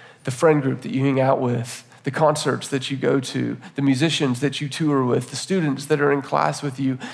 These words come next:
every single one of these, God is going, "Hey, I want you to see this as my child, as my friend. I am putting you there."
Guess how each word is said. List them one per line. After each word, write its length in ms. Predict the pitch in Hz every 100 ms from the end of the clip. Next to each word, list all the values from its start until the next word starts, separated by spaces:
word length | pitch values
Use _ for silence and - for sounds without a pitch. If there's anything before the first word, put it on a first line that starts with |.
| - -
every 260 | 165 165
single 380 | 165 185 165 160
one 180 | 156 156
of 80 | 135
these, 260 | 135 127
God 240 | 127 151 156
is 120 | 143
going, 240 | 156 151
"Hey, 240 | 160 175 170
I 100 | 107 175
want 200 | 170 139
you 80 | 185
to 100 | 160
see 260 | - 190
this 320 | 170 175 151
as 220 | - 170 160
my 140 | 160
child, 520 | 156 180 185 185 180
as 160 | 143 139
my 140 | 143
friend. 500 | 143 185 185 185 185 - - -
I 180 | 185 185
am 220 | 165 156
putting 500 | - 208 202 196 185
you 260 | 170 160 143
there." 440 | 135 131 113